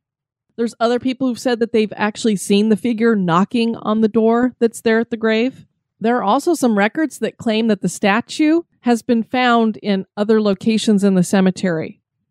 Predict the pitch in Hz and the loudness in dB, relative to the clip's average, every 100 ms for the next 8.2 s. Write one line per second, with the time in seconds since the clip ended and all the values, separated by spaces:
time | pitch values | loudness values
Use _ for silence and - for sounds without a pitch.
0 | _ _ _ 208 202 202 254 262 254 247 | _ _ _ -2 0 0 -4 -2 -2 -2
1 | - 240 233 226 214 - 208 208 196 - | -2 0 0 -2 -4 -6 0 2 2 -2
2 | _ _ _ 233 220 214 208 190 190 190 | _ _ _ -2 -2 0 0 2 0 0
3 | 214 277 262 294 269 277 254 311 294 - | 2 0 0 0 2 0 2 2 2 -4
4 | _ _ - 302 330 - 190 180 185 190 | _ _ -2 0 0 -2 -2 2 2 0
5 | - - 233 254 220 220 233 220 214 240 | -12 -10 -4 0 2 2 2 0 0 -2
6 | 240 208 180 180 - 202 254 - 190 175 | -2 -4 0 -2 -2 -2 -2 0 2 4
7 | 175 175 196 226 196 185 214 214 151 160 | 2 2 2 2 2 2 0 0 -2 -2
8 | - | -4